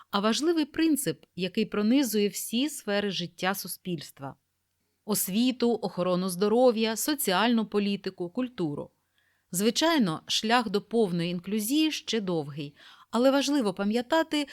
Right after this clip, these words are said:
що кожен крок у цьому напрямку робить наше суспільство більш справедливим та гуманним. Емпатія ж є важливим фундаментом для побудови інклюзивного суспільства. Здатність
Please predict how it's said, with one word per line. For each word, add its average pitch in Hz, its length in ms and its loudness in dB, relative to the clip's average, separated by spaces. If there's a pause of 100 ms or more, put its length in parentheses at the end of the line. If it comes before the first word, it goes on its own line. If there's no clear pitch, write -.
(140)
що - 300 0
кожен 285 380 2
крок 226 400 2
у 185 80 -10
цьому 180 340 -2
напрямку 226 680 0 (220)
робить 294 440 2
наше 208 280 0
суспільство 233 800 -4 (200)
більш 180 460 -2
справедливим 262 840 -2 (120)
та 180 300 2
гуманним. 160 680 -4 (640)
Емпатія 196 580 2
ж - 140 -8 (220)
є 208 240 2
важливим 269 520 2
фундаментом 185 800 0 (240)
для 190 160 0
побудови 196 580 2
інклюзивного 220 840 -2
суспільства. 165 880 -8 (540)
Здатність 233 680 2